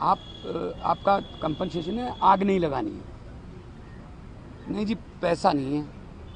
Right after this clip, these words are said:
प्रेरित करो, प्रेरित तो फिर भाई साहब पता नहीं कितने सालों से बसों पे लिखा हुआ है, "दुल्हन ही दहेज है, दो ही काफ़ी और ही माफ़ी।"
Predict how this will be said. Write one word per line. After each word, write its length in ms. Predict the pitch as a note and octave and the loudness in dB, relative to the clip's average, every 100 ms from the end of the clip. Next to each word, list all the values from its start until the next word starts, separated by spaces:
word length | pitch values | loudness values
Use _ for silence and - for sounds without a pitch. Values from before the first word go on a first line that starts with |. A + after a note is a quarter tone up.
| - - - | -14 -14 -2
प्रेरित 360 | G3 G3+ A3 G3 | 6 8 8 6
करो, 220 | E3+ D#3 | 2 0
प्रेरित 400 | D3+ F3+ F#3+ F#3 | 2 0 2 0
तो 120 | G3+ | 0
फिर 140 | E3 F#3 | 2 4
भाई 180 | E3 D#3 | 4 4
साहब 240 | F3+ F3 - - - - - - | 4 2 -2 -12 -12 -14 -14 -4
पता 160 | D#3+ G3 | 2 4
नहीं 120 | G3+ | 4
कितने 280 | F#3+ F3 G3 | 4 4 6
सालों 280 | E3 F3 F3+ | 8 8 6
से 100 | F3+ | 6
बसों 280 | E3+ - F3 | 4 6 2
पे 120 | F3+ | 2
लिखा 220 | E3 D#3+ | 2 6
हुआ 220 | E3 F3 | 6 6
है, 60 | E3 | 6
"दुल्हन 300 | E3+ D#3+ E3+ | 6 6 6
ही 120 | E3+ | 6
दहेज 340 | E3 D#3 E3 | 6 6 6
है, 260 | D#3 D#3+ D3 - - B2+ | 6 4 4 -2 -8 0
दो 260 | D3 F3+ | 4 8
ही 160 | D#3 F3 | 6 8
काफ़ी 380 | G3 F3 C#3 F3 | 8 8 8 6
और 200 | E3+ D#3 | 6 6
ही 100 | F#3 | 6
माफ़ी।" 440 | F3 D#3+ F3 | 6 4 2